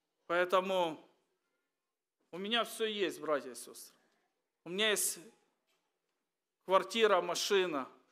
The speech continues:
хлеб и до хлеба. Мне ничего не надо.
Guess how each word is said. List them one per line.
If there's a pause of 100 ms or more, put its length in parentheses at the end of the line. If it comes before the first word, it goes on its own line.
(1200)
хлеб
и
до
хлеба. (460)
Мне
ничего
не
надо.